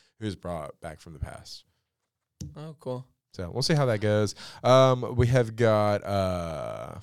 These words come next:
Speaker 1: what else do we even have on here that's, like, interesting? We have got Best Motion Picture Animated, The Boy and the Heron, Elemental, Spider-Man Across the Spider-Verse, Super Mario's movie.
Speaker 2: Did you, aren't they doing a new Spider-Man?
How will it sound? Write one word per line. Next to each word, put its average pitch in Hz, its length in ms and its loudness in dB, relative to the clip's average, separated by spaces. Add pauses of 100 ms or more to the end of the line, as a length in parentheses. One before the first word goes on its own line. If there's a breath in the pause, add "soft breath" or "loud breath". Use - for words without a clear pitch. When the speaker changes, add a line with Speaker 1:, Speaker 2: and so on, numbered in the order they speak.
(200)
Speaker 1:
what 117 140 -12
else 120 260 -6
do 101 80 -4
we 101 100 0
even 107 160 0
have 110 300 0
on 110 80 0
here 107 120 2
that's, 98 160 0
like, 101 140 -2
interesting? 92 680 -4
We 90 80 -4
have 101 160 -2
got 101 220 0
Best 110 240 0
Motion 104 240 -2
Picture 101 240 -2
Animated, 101 580 -2
The 92 80 -4
Boy 101 200 0
and 95 80 -4
the 95 40 -2
Heron, 101 600 0 (100)
Elemental, 98 800 0
Spider-Man 95 560 -2
Across 87 220 -4
the - 60 -10
Spider-Verse, 92 600 -2
Super 90 220 -8
Mario's 98 400 0
movie. 95 560 -2 (100)
Speaker 2:
Did 139 180 -10
you, 175 320 -6 (140)
aren't 156 160 -8
they 190 80 -8
doing 185 240 -12
a 175 40 -12
new 170 160 -12
Spider-Man? 160 560 -14